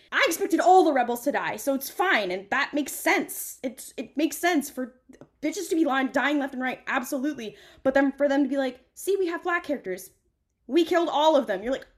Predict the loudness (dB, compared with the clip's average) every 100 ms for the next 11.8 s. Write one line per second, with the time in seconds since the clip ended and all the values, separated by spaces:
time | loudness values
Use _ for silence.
0 | -8 -4 -4 -4 -6 -6 -8 -10 _ _
1 | -14 -14 -4 2 6 4 4 2 2 4
2 | 6 4 2 0 0 -2 -4 -2 0 0
3 | 0 0 -2 -2 -2 0 0 2 2 4
4 | 6 6 6 -2 2 4 4 2 -4 -14
5 | -18 _ _ _ 0 2 4 4 4 4
6 | 2 2 2 4 4 2 0 2 0 0
7 | 0 0 0 -2 -2 -2 -4 -2 -6 -4
8 | -2 0 0 -4 _ _ _ _ -20 -20
9 | -10 -2 -2 -2 -2 2 0 0 -14 -20
10 | _ _ -4 -2 -2 -4 -8 -2 2 4
11 | 4 4 2 0 0 -2 -4